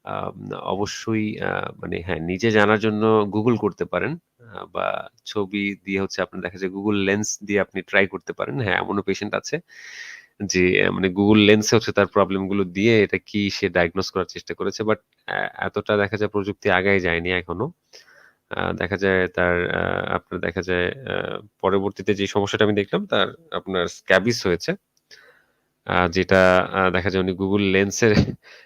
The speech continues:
ছবি দিয়ে ডায়াগনোজ করার চেষ্টা করছিল। সেটা ডার্মাটাইটিস এরকম দেখাচ্ছিল। মানে রাত দিনে, আ, মানে,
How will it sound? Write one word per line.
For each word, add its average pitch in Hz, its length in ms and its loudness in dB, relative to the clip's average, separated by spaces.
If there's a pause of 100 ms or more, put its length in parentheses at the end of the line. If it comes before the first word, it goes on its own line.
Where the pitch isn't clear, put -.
(120)
ছবি 123 300 4
দিয়ে 95 260 2
ডায়াগনোজ 92 480 0
করার 92 140 -2
চেষ্টা 92 280 -6
করছিল। 123 340 -10
সেটা 95 260 -2
ডার্মাটাইটিস 90 720 -2
এরকম 92 260 -4
দেখাচ্ছিল। 90 440 -4
মানে 95 180 -4
রাত 92 160 -4
দিনে, 92 320 -6
আ, - 400 -8
মানে, - 400 -10